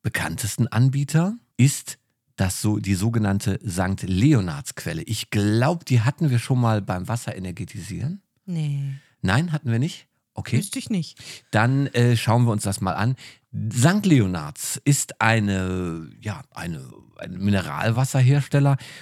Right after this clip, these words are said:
Speaker 1: und der steht auch bei euch im Biomarkt. Also die meisten Biomärkte führen Sankt, Sankt Leonards Wasser.
Speaker 2: Mhm. Ist eine ganz normale Quelle, oder? So eine, so eigentlich
Speaker 1: Ja,
Speaker 2: auch.
Speaker 1: es ist Quellwasser,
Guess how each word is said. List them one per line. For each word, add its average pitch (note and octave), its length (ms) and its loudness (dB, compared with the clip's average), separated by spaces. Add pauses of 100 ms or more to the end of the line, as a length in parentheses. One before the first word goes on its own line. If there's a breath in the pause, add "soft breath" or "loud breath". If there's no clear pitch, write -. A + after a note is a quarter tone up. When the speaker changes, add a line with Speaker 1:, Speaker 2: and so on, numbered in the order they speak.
(120 loud breath)
Speaker 1:
und A#2+ 340 4
der A#2+ 120 6
steht - 340 0
auch C#3+ 140 2
bei C3 220 0
euch C3+ 460 0
im C3 280 2
Biomarkt. F2+ 840 -4
Also G#2 180 -6
die A2 120 -2
meisten C3 540 0
Biomärkte A#2+ 680 0
führen B2 500 2
Sankt, G2+ 360 -2 (100)
Sankt G2+ 300 -2
Leonards G2+ 640 -2
Wasser. - 340 -10 (640)
Speaker 2:
Mhm. F3 260 0 (140)
Ist G#3+ 180 -4
eine G3 160 -4
ganz F3+ 260 -2
normale D#3+ 300 -6
Quelle, G#3+ 460 -6
oder? E3+ 260 -10 (400)
So F#3+ 60 -10
eine, E3+ 320 -8 (260)
so G3 140 -20 (560)
eigentlich E3+ 420 0
Speaker 1:
Ja, C#3 300 0
Speaker 2:
auch. D3 40 -2
Speaker 1:
es A#2+ 120 0
ist - 180 -4
Quellwasser, A2+ 760 0